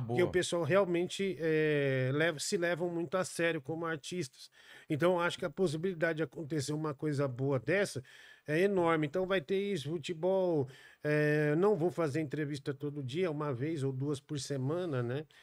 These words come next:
Speaker 1: É, e levar gente mais alternativa, enfim, acho que, acho que vai funcionar. Acho que é, é dentro do meu,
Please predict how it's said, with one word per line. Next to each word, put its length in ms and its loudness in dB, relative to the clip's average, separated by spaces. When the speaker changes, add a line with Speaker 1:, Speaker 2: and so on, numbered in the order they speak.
Speaker 1:
É, 1120 -2
e 400 -6
levar 480 0
gente 360 -4
mais 280 -4
alternativa, 1000 -6
enfim, 380 -6
acho 220 -6
que, 280 -8
acho 180 2
que 100 -2
vai 240 4
funcionar. 600 0
Acho 120 -4
que 80 2
é, 140 2
é 180 4
dentro 420 4
do 160 2
meu, 520 6